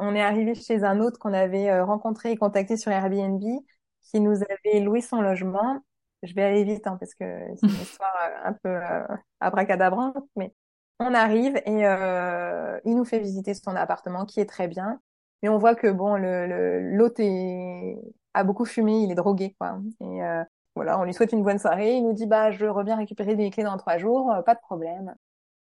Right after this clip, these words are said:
Speaker 1: Et, euh, la première nuit se passe et le lendemain matin, ça frappe à la porte.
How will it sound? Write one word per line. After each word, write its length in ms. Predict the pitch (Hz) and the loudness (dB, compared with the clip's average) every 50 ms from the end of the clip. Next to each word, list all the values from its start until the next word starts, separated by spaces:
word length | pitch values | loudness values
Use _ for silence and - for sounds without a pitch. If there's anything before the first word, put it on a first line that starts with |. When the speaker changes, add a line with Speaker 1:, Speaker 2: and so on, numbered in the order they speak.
| _ _ - | _ _ -6
Speaker 1:
Et, 260 | 196 202 202 208 196 | -4 -2 0 0 0
euh, 300 | 190 185 180 180 180 175 | 0 2 2 2 2 4
la 140 | 180 180 180 | 4 4 4
première 300 | - 233 233 233 214 202 | 2 2 2 2 2 0
nuit 140 | 202 202 196 | -2 -4 -6
se 100 | - - | 0 4
passe 300 | - 233 262 277 277 254 | 4 6 6 4 4 2
et 40 | |
le 100 | 196 175 | 2 2
lendemain 220 | 180 185 196 214 220 | 2 2 2 2 2
matin, 340 | 220 196 180 - 208 226 247 | 2 2 2 2 0 0 0
ça 100 | - 202 | -2 -4
frappe 200 | - - 214 208 | -2 0 2 4
à 80 | 196 190 | 4 6
la 160 | 196 180 175 | 6 4 2
porte. 240 | 175 208 220 247 - | 2 0 -2 -2 -2